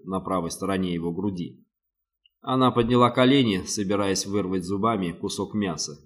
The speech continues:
из Руиза, который ей удалось ухватить зубами. И её вес угрожал тем,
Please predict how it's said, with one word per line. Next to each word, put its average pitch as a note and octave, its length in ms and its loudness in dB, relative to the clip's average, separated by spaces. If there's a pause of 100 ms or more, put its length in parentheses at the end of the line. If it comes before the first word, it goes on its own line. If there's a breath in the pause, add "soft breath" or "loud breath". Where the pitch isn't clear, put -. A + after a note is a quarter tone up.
из E2+ 160 -6
Руиза, E2+ 500 -4 (680)
который D3 400 4
ей C#3+ 240 6
удалось B2+ 460 4
ухватить A2 420 -2
зубами. F#2+ 580 -2 (640)
И C#3+ 140 0
её D3+ 280 8
вес E3 520 2
угрожал B2 540 6
тем, C3+ 540 -2